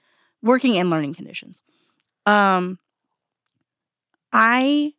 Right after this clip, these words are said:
have been, like, loosely associated with them. I did not become a paying member until this year because I couldn't afford to be a paying member until this year.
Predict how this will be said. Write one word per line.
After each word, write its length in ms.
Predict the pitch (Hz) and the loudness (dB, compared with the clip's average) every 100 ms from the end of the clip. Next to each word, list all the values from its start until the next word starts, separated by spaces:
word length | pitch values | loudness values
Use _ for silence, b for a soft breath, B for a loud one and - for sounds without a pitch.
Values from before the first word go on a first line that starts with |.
| _ _ _ _ - | _ _ _ _ -8
have 220 | 233 220 | -4 0
been, 220 | 226 208 | 0 2
like, 200 | 190 185 | 0 -4
loosely 540 | 185 196 220 220 208 | -6 -4 -4 -4 -2
associated 680 | 190 - 196 196 226 220 220 | -2 -2 -6 -4 -4 -4 -4
with 180 | 220 220 | -6 -4
them. 460 | 208 208 202 208 - | -4 -2 -4 -6 -8
I 380 | - 190 185 170 _ _ 185 - | -8 -6 -4 -8 _ _ -20 -12
did 140 | - 208 | -2 0
not 240 | 208 196 | 2 0
become 300 | 202 - 208 | -4 -4 -4
a 80 | 185 | -4
paying 500 | - 185 208 196 190 | -6 -6 -4 -4 -2
member 420 | 185 180 185 185 | -2 -2 -2 -2
until 360 | 180 190 - 180 | -4 -8 -10 -8
this 180 | 175 - | -8 -8
year 100 | 185 | -8
because 200 | 208 196 | -8 -10
I 60 | |
couldn't 180 | 202 196 | -6 -6
afford 260 | 196 254 262 | -6 -4 -2
to 40 | |
be 100 | 202 | -2
a 40 | |
paying 300 | 170 190 175 | -4 -4 -4
member 240 | 180 175 165 | -4 -6 -6
until 240 | 170 - | -8 -10
this 220 | - - | -14 -14
year. 160 | - - | -16 -20